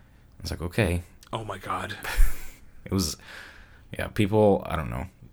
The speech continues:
Speaker 1: Have at it. Adam Driver. He's in so many movies now. He's famous.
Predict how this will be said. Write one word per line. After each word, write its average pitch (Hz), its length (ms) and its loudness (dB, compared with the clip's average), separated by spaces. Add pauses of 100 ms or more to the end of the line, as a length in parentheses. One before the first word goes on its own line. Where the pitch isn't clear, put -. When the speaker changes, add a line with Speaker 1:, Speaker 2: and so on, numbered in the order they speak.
(460)
Speaker 1:
Have 95 200 0
at 80 180 0
it. 82 120 -6 (140)
Adam 90 240 0
Driver. 82 420 -2 (640)
He's 117 160 0
in 104 80 2
so - 160 2
many 120 160 4
movies 82 500 -4 (160)
now. 76 260 -10 (760)
He's - 80 -14
famous. 90 500 -8